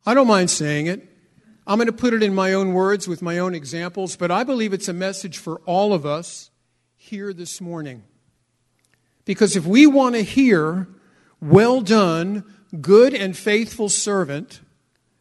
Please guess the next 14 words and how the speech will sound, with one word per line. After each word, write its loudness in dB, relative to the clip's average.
are -4
you -2
all -2
sitting -4
down -4
firmly? -6
Do -10
you -2
have 2
your 2
hands 2
on -2
your 0
seats? -10